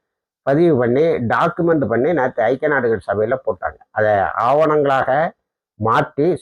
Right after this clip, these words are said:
சாட்சியங்களுடன் போட்டு விட்டார்கள். இது ஒண்ணாச்சா? ஹிந்து ரஜப்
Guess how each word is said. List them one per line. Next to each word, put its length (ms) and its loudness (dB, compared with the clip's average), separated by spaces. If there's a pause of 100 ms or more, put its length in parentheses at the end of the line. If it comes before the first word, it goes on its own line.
சாட்சியங்களுடன் 680 0
போட்டு 300 -2
விட்டார்கள். 520 -4
இது 240 0
ஒண்ணாச்சா? 480 -2 (560)
ஹிந்து 300 2
ரஜப் 360 2